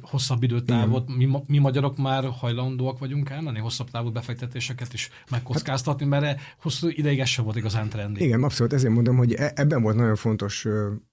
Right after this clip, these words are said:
Speaker 2: fordulópont a magas nominális hozam és az ezt követő elvárás, ami megmaradt, és felismerte a befektetőknek egy jó része, nem is mindenki nyilván, de egy jó része, hogy ez csak egy kockázatosabb termékkörrel tudom most már elérni,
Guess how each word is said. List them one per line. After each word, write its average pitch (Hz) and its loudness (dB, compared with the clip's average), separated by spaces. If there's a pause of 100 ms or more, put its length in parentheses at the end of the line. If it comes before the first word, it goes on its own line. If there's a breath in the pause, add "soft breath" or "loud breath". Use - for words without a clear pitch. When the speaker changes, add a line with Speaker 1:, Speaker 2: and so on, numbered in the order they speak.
(260)
Speaker 2:
fordulópont 120 2
a 123 0
magas 120 4
nominális 110 2
hozam 156 0
és - -4
az 101 -4
ezt 123 0
követő 110 2 (540 loud breath)
elvárás, 104 0
ami 101 2
megmaradt, 110 0 (480 loud breath)
és - 0
felismerte 104 0
a 98 2
befektetőknek 104 -2
egy 110 4
jó 120 4
része, 127 0 (100)
nem 127 4
is 123 -2
mindenki 107 2
nyilván, 104 2
de 123 4
egy 117 4
jó 107 4
része, 98 2
hogy 127 2 (180 loud breath)
ez 127 0
csak - -4
egy 135 -2
kockázatosabb 107 -2
termékkörrel 101 0
tudom 110 4
most 110 2
már 104 2
elérni, 123 4